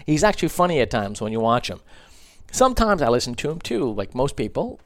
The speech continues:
I, you know, like, "Oh, come on, don't say that. Please go easy." And I've said this in the past too. But the case can't be clearer. The left wants to divide. They want a complete power grab. They want this virus to continue. And that's something else I didn't mention,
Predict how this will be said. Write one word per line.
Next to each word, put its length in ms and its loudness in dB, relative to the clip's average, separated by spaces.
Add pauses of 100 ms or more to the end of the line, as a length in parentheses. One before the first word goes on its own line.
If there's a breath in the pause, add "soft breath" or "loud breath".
(340)
I, 240 -2
you 380 -10
know, 140 -14
like, 320 -8
"Oh, 200 6
come 180 -8
on, 160 -4
don't 220 -8
say 140 -10
that. 240 -12
Please 320 -12
go 220 -10
easy." 340 -12 (180 soft breath)
And 120 -4
I've 100 -2
said 160 -2
this 160 -6
in 60 -16
the 40 -18
past 360 -12
too. 100 -16 (1120 loud breath)
But 100 -6
the 60 -2
case 280 8
can't 240 0
be 100 -2
clearer. 420 -4 (840)
The 140 0
left 280 2
wants 220 -2
to 60 -8
divide. 500 0
They 140 0
want 220 -2
a 40 -12 (260)
complete 440 -10
power 260 0
grab. 380 -6 (380 soft breath)
They 140 4
want 360 0
this 140 -4
virus 360 0
to 120 -16
continue. 480 -6 (400 soft breath)
And 100 -10
that's 120 -4
something 300 -6
else 140 -6
I 100 -2
didn't 240 -4
mention, 320 -6